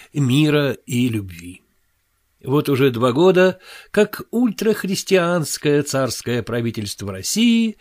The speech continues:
официально устраивает и организует резню и избиение своих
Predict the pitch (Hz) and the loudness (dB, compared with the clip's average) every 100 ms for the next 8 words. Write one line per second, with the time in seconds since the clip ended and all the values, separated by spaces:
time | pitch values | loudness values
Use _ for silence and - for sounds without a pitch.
0 | - - - 247 269 - 220 196 196 196 | -20 -16 -4 0 0 2 4 6 6 4
1 | 190 156 185 - 160 240 240 233 226 208 | 2 0 -2 -2 0 2 2 0 -2 0
2 | 147 127 110 117 113 208 262 262 247 151 | 0 0 0 -2 0 2 2 2 2 0
3 | 135 120 151 254 269 202 208 170 135 127 | 0 -2 2 2 2 0 0 0 -2 -2
4 | 143 220 269 247 233 226 - 165 196 240 | 0 2 2 2 2 0 -2 0 2 2
5 | - | -2